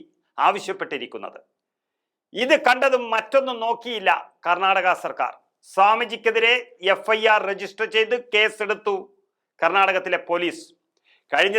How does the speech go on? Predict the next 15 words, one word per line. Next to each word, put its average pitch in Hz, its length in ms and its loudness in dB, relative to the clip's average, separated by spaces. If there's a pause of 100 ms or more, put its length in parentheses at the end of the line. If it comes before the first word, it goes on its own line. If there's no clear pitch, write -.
ദിവസം 214 280 0 (440)
ഭാരതീയ 214 460 4 (120)
കിസാൻ 214 300 2 (140)
സംഘ് 202 300 -2 (680)
ബംഗളൂരുവിൽ 226 540 2 (100)
സംഘടിപ്പിച്ച 208 580 -2 (240)
കർഷക 190 400 0 (140)
റാലിയിലായിരുന്നു 196 800 -2 (600)
സ്വാമിജി 196 500 2 (220)
ഈ 180 120 0
വിവാദ 202 300 4 (160)
പരാമർശം 190 560 -2
നടത്തിയത്. 160 420 -4 (600)
മുസ്ലിങ്ങളുടെ 254 680 4
വോട്ടവകാശം 233 720 0